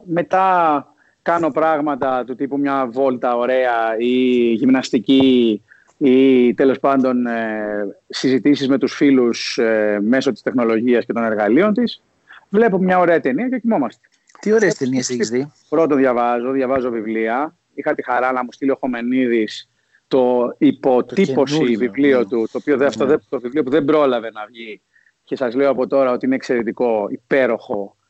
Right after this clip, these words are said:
Speaker 1: Χομενίδης at his best. Να το, να το διαβάσετε και μόλις με το καλό βγει. Διάβασα ένα επίσης πολύ ωραίο βιβλίο του Μαγκλίνη, του Ηλία Μαγκλίνη.
Speaker 2: Το
Speaker 1: Το
Speaker 2: τελευταίο,
Speaker 1: είμαι,
Speaker 2: ε.
Speaker 1: είμαι όλα όσα έχω ξεχάσει, που με συγκίνησε πάρα πολύ.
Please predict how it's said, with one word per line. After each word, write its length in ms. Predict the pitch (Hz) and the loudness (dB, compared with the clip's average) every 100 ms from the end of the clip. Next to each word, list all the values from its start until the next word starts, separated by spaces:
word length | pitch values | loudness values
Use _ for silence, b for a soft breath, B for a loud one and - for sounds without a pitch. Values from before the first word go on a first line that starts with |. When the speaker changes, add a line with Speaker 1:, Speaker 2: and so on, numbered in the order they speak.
| _ | _
Speaker 1:
Χομενίδης 640 | _ 135 120 120 131 123 127 | _ -4 -2 -2 0 0 -2
at 180 | 104 120 | -4 -6
his 160 | 117 | 0
best. 280 | 127 117 - _ _ _ _ _ _ - | 2 2 -2 _ _ _ _ _ _ -10
Να 200 | 123 120 | -6 -4
το, 120 | 127 113 110 107 110 104 117 | -2 0 0 0 0 -2 -2
να 120 | 120 | -2
το 60 | 120 | 0
διαβάσετε 560 | 123 120 135 123 - | 2 2 2 0 -2
και 140 | 120 123 | -4 -2
μόλις 280 | 123 123 113 | 0 -2 -2
με 80 | |
το 80 | 120 | -4
καλό 280 | 117 117 117 | -2 0 0
βγει. 540 | 110 117 170 202 214 - b b b | -2 0 2 2 -2 -8 b b b
Διάβασα 300 | - 160 165 | 0 2 2
ένα 80 | 170 | 0
επίσης 340 | 151 175 - - | 0 0 -2 -2
πολύ 220 | 147 139 | 0 2
ωραίο 160 | 135 | 2
βιβλίο 380 | 123 120 135 135 | 0 0 2 0
του 120 | 131 | 0
Μαγκλίνη, 640 | 123 120 127 131 131 117 107 | -2 0 2 2 2 0 -2
του 100 | 120 | 0
Ηλία 240 | 117 127 | 2 2
Μαγκλίνη. 800 | 123 113 123 127 123 117 107 104 _ _ _ _ - | 2 2 2 2 2 0 -6 -12 _ _ _ _ -4
Speaker 2:
Το 80 | |
Speaker 1:
Το 60 | 143 | 2
Speaker 2:
τελευταίο, 400 | 123 120 127 117 | 4 4 4 2
Speaker 1:
είμαι, 120 | 120 | -2
Speaker 2:
ε. 60 | 117 - | -6 -4
Speaker 1:
είμαι 280 | 135 135 131 | 0 2 4
όλα 220 | 131 131 | 4 2
όσα 160 | 127 | 0
έχω 100 | 123 | -4
ξεχάσει, 580 | 127 123 131 117 110 139 | -4 -6 -2 -2 -2 -2
που 160 | 156 135 | -2 0
με 80 | 120 | -2
συγκίνησε 400 | 123 127 127 113 | 0 0 0 0
πάρα 280 | 131 120 | 0 0
πολύ. 460 | 104 107 107 127 185 | 0 -2 0 -2 -2